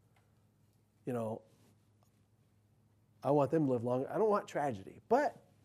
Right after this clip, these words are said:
God is sovereign in all these things. It's his call to permit, prevent, or produce something. He is,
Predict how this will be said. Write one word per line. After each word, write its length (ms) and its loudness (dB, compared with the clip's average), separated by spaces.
God 260 0
is 140 -4
sovereign 800 -6
in 100 0
all 180 -2
these 280 -10
things. 320 -12
It's 200 -12
his 240 0
call 480 -2
to 200 -4
permit, 720 -2
prevent, 640 -2
or 100 -6
produce 640 -8
something. 340 -10
He 220 -4
is, 480 0